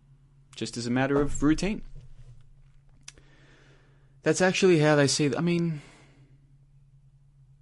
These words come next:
yeah. Anyway, so, so it was cool. It was cool to have a video that, by my standards, got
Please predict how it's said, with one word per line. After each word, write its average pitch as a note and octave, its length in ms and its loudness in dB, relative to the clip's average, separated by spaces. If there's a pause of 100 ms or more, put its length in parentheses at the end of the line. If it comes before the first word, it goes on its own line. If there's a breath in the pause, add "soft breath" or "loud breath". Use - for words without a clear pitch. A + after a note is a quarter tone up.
(2000)
yeah. C3 180 -4 (260)
Anyway, A2+ 220 2 (280 loud breath)
so, - 300 6
so F#3 140 2
it E3+ 40 2
was F3 140 4
cool. G#3 480 0
It C#3+ 60 0
was C#3+ 120 2
cool F#3 280 0
to E3+ 100 -2
have C#3+ 120 0
a B2+ 60 4
video A#2 280 2
that, G#2 220 -4 (760)
by A#2+ 240 4
my A2+ 320 4
standards, C#3 560 -4
got A2 300 0